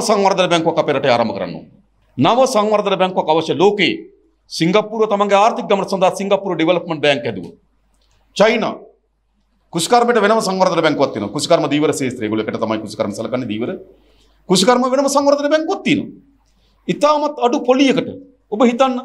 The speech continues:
සියයට පහළොවට විස්සට පොලියට අරගෙන මොන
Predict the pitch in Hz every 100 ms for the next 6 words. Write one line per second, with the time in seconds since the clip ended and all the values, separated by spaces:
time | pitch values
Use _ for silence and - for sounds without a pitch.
0 | - _ _ _ _ _ _ _ - 233
1 | 285 240 226 269 262 208 202 262 254 202
2 | 247 254 214 208 160 190 - - _ _
3 | _ - 175